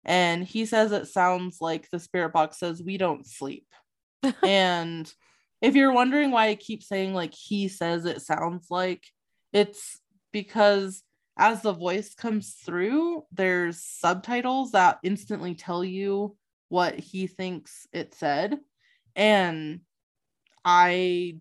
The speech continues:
Speaker 1: don't think the viewer really gets to make up their mind
Speaker 2: Mm.
Speaker 1: on what is said. So
Speaker 2: That's how I
Speaker 1: when
Speaker 2: feel
Speaker 1: somebody
Speaker 2: about
Speaker 1: says
Speaker 2: Ghost Adventures.
Speaker 1: <clears throat>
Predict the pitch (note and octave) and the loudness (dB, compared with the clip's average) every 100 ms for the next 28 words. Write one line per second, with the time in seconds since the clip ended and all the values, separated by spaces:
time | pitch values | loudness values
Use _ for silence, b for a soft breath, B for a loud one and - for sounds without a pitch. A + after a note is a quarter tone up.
0 | - E3+ E3+ E3 F3+ F3 F3+ E3+ F3+ F3+ | -4 -2 -2 -6 -10 -8 -8 -6 -6 -4
1 | F3+ F3 F3 F3 F3+ F3 - F3 D#3 F3 | -2 -2 -2 -2 -6 -8 -8 -6 -6 -6
2 | F3 F3 F3 D#3+ G3 C#4 C#4 G#3 G#3 A#3 | -6 -4 -2 -2 -2 -4 -4 -4 2 2
3 | A#3+ A#3+ A3 _ - F3+ G3+ F#3+ F#3+ G3 | 2 -4 -8 _ -8 0 2 0 -4 -2
4 | F#3+ F#3+ - F3 E3 E3 _ _ _ _ | -2 -2 -6 -4 -4 -6 _ _ _ _
5 | _ _ _ - - C4+ - A3 A3 D#4 | _ _ _ -12 -6 -4 2 4 6 6
6 | A3 - B3+ B3 A3+ F#4 F#4 C4+ F3+ F#3 | 6 6 6 4 6 4 4 0 0 -4
7 | F3+ F3+ G3 A3 - - _ - B3+ | -4 0 0 0 -2 -12 _ -6 -6